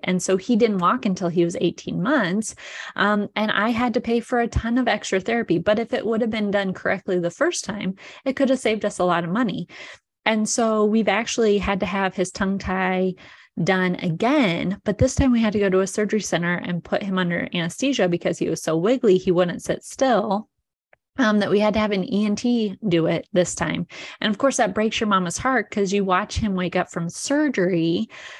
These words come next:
and he's just crying because he knows his tongue hurts and he doesn't understand why, even though you explained it to him. Um, and so don't have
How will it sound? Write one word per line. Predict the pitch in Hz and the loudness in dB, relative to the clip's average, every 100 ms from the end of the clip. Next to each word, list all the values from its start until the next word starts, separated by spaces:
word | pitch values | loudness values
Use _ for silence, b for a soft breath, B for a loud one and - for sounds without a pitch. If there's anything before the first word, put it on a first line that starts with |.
| B B - | B B -4
and | 240 226 226 214 214 | 0 0 0 2 0
he's | - 240 - | 2 -2 -2
just | 233 - | -6 -8
crying | - - 247 269 247 | -6 -2 0 4 4
because | 220 233 208 | 2 0 -2
he | - | -2
knows | 214 208 - | -4 -4 -4
his | 220 - | -6 -4
tongue | - 247 | -2 -2
hurts | 254 - - 185 | -2 0 -2 -2
and | - 202 | -2 0
he | 208 | 2
doesn't | 214 214 202 | 0 0 -2
understand | 190 185 - 180 180 | -2 -4 -4 -2 0
why, | 196 269 202 | 0 2 2
even | 202 190 190 | -2 0 0
though | 202 | 0
you | 208 220 | -2 -2
explained | 233 - 311 320 240 | -2 -4 -2 2 2
it | - | 0
to | - 156 | -4 -4
him. | 170 175 175 B B B B | -4 -6 -6 B B B B
Um, | 233 240 233 214 | 0 2 0 0
and | 220 220 | 0 0
so | - 233 226 - 196 | 0 0 0 0 -2
don't | 247 262 - | 0 0 -4
have | - 233 226 190 - 180 | -6 -4 -4 -4 -6 -8